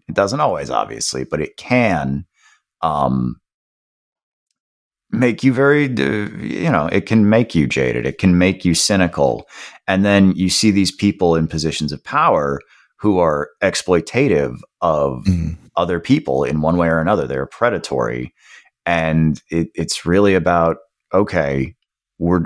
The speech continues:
Speaker 1: we get to, we go in and we strip all that away from them, and we make them confront how they've exploited us, how they've
Speaker 2: Yeah.
Speaker 1: exploited the world. And I don't know, I, I think that just,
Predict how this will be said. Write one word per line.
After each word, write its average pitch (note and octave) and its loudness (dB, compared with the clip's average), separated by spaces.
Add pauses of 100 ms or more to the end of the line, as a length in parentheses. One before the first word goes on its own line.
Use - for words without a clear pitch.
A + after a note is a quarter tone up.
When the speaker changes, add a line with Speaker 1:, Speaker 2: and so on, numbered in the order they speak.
Speaker 1:
we F#2+ 2
get G2+ 0
to, G#2 -2
we G2 2
go F#2+ 2
in F2 4
and D#2+ 0
we D#2+ 2
strip - -2
all D2+ 2
that D#2 0
away D2+ 2
from D#2 0
them, D2 2
and D#2 0
we D#2+ 4
make E2 2
them E2 0
confront D#2+ -6 (680)
how F#2 -6
they've D#2+ -4
exploited D2 -4
us, - -14 (100)
how F2 -2
they've E2+ -2
Speaker 2:
Yeah. D#2+ -6
Speaker 1:
exploited E2 0
the D2 -6
world. C2 -6 (760)
And G#2+ -2
I C3+ -2
don't G3+ -2
know, A#3 -2
I, - -6
I - -8
think E3 -6
that D#3+ -4
just, - -10